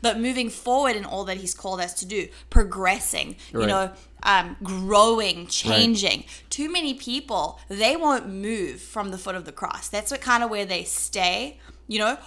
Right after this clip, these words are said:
Speaker 2: Mm-hmm.
Speaker 1: or you have the other side of it of people completely just forget.
Speaker 2: Right, right, right. And it's important to understand that Jesus didn't die on the cross for you to remain there. That's an empowerment that
Speaker 1: To move.
Speaker 2: to push you and propel you
Speaker 1: Yeah.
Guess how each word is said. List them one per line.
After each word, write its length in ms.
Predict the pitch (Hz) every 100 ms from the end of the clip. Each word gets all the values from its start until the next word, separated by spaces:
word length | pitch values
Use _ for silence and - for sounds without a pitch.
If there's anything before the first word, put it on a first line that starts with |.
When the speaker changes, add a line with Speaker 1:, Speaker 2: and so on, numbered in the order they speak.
| -
Speaker 2:
Mm-hmm. 120 | 110
Speaker 1:
or 220 | 277 330 285
you 160 | 226
have 200 | 226 208
the 120 | 185
other 180 | 196 254
side 260 | 262 180 170
of 100 | 180
it 80 | 190
of 100 | 180
people 260 | 226 196
completely 420 | 180 220 220 196
just 220 | 180 170 -
forget. 440 | 180 131 - -
Speaker 2:
Right, 240 | - 104 101 - _
right, 220 | 110 104 - - - - -
right. 220 | 110 110
And 100 | 139
it's 160 | 160 156
important 340 | 180 233 233
to 60 | 165
understand 460 | 147 147 - 185 143
that 200 | 117 -
Jesus 400 | 123 196 262 269
didn't 280 | 226 180 131
die 200 | 135 151
on 80 |
the 80 | 123
cross 480 | - - 139 131 120
for 120 | -
you 120 | 127 110
to 100 | 110
remain 520 | 107 101 110 147 156
there. 300 | 107 50 - - _ - - -
That's 280 | 156 208 -
an 60 |
empowerment 840 | 202 131 - - 147 175 175 147 117 - - - - - -
that 380 | 143 135 - -
Speaker 1:
To 140 | 208
move. 420 | 185 180 233 254 -
Speaker 2:
to 180 | - 151
push 580 | - - - 233 226
you 220 | 202 190 165
and 140 | 139
propel 640 | - 143 - 185 190 202
you 340 | 175 131 120 113
Speaker 1:
Yeah. 160 | 107